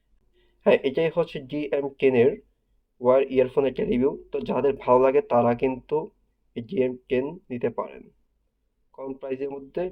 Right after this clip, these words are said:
বেস্ট একটা ইয়ারফোন হবে। যারা নিতে চান তারা কিন্তু ডেসক্রিপশনে আমার YouTube চ্যানেল থাকবে, সেখানে আমাকে নক করতে পারেন, আমি আপনাকে কোথায় পাওয়া যায় সেটা লিংক দিয়ে দেব। যারা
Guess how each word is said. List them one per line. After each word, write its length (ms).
বেস্ট 260
একটা 180
ইয়ারফোন 400
হবে। 180
যারা 220
নিতে 200
চান 160
তারা 180
কিন্তু 240
ডেসক্রিপশনে 560
আমার 260
YouTube 360
চ্যানেল 240
থাকবে, 220
সেখানে 260
আমাকে 240
নক 160
করতে 240
পারেন, 160
আমি 160
আপনাকে 220
কোথায় 280
পাওয়া 200
যায় 160
সেটা 240
লিংক 200
দিয়ে 160
দেব। 120
যারা 160